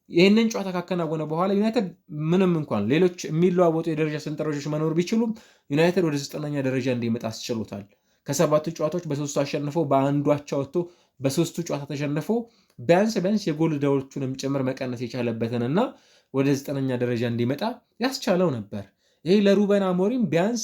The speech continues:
ቀጣዮቹን መርሃ ግብሮቻቸውን በተስፋም ጭምር እንዲያዩ የሚያስችላቸውን መርሃ ግብር ከ-፣ በሜዳቸውና በደጋፊያቸው ፊት እንዲያከናውኑ ያገዛቸው መርሃ ግብር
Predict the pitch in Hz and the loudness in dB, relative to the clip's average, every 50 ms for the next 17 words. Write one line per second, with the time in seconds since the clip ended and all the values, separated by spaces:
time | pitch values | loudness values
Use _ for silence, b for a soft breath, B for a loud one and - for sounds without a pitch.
0 | - - - 170 - 208 220 226 220 - 214 208 196 180 175 175 165 156 156 156 | -8 -8 -10 -10 -6 -4 -4 -4 -2 -2 0 0 0 0 0 -2 -2 -2 -2 -2
1 | 156 151 - 160 139 - - - 139 113 104 95 b b b b b b - 123 | -2 -4 -4 -6 -6 -6 -6 -4 -2 -2 -2 -4 b b b b b b 0 2
2 | 143 160 - 196 180 - - - 208 196 180 170 170 - 180 170 170 165 165 156 | 2 4 4 2 0 0 -4 0 2 2 2 2 2 0 0 2 2 2 2 2
3 | 139 131 - - 156 170 170 170 156 175 175 165 160 147 147 147 151 160 170 165 | 0 0 -2 -2 -2 0 0 2 2 2 2 2 2 0 0 -2 0 -2 -2 -2
4 | - - 170 156 147 - - - 151 143 143 151 160 165 180 180 190 202 233 247 | -4 -4 -4 -4 -4 -6 -6 -10 -8 -6 -4 -4 -4 -4 -2 0 2 2 2 0
5 | - b b b b b b b _ - 165 175 165 160 156 151 143 139 131 123 | -2 b b b b b b b _ -2 0 0 2 2 2 0 0 0 -2 -2
6 | 117 120 143 160 175 170 165 170 165 - - 170 156 151 147 147 139 139 135 135 | -2 0 2 4 4 4 4 2 -2 -2 -6 -6 -4 -4 -2 -2 -2 -2 -2 -2
7 | 143 143 - 151 143 - - 156 151 - 247 254 269 269 - b b b b b | -4 -4 -4 -8 -8 -6 -6 -6 -6 -2 -2 -2 -2 -4 -8 b b b b b
8 | - 139 147 156 165 - - - 175 165 151 135 135 139 143 139 139 135 127 120 | -4 -2 0 0 0 -2 -4 -4 -4 -4 -2 -2 -2 -2 0 0 0 0 0 0
9 | 127 131 123 131 127 - - - 143 127 127 131 139 147 147 147 165 175 202 | 0 0 0 0 -4 -6 -8 -8 -6 -6 -4 -4 -2 -2 -2 0 0 0 0